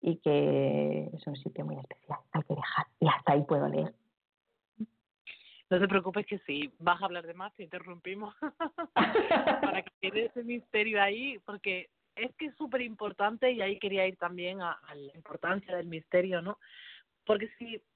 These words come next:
Speaker 2: aunque te cuen-, de todas formas, yo creo que aunque te cuenten algo, hasta que no lo vives, hasta que no, em, lo sientes en tu carne, eh, no, no es tan,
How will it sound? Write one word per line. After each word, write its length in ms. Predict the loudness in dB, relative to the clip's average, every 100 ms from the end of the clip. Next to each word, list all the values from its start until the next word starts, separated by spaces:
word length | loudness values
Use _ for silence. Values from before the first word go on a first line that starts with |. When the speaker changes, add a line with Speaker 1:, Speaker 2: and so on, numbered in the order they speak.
| _ -20 _ _ _ _ _ _ _
Speaker 2:
aunque 300 | 0 2 0
te 180 | -2 -4
cuen-, 240 | -2 -2 0
de 140 | 0
todas 240 | 4 2
formas, 320 | 2 -4 -4 -6
yo 140 | -4 -4
creo 120 | 0
que 60 |
aunque 220 | -2 -2 -4
te 120 | -2
cuenten 420 | -2 -2 -2 0
algo, 380 | -2 -2 -10 -14 0
hasta 340 | 0 2 -2
que 140 | -2 0
no 140 | 0
lo 160 | 0 -2
vives, 400 | -6 -6 -8 -10 _ -6
hasta 360 | -6 0 0
que 140 | 2 0
no, 440 | 4 4 4 2 _ -20 -20 -20 _ _
em, 500 | 2 4 4 0 -6 -12 _ _ 2
lo 220 | 4 4 0
sientes 420 | 2 2 2 -2
en 160 | -4 -6
tu 120 | -6
carne, 600 | 2 2 2 -4 -4 -8 _ _ -16
eh, 280 | -16 -16 -20 -20 _ _ _
no, 440 | -10 0 4 4 4
no 200 | 4 6
es 160 | 4 0 _
tan, 240 | 4 4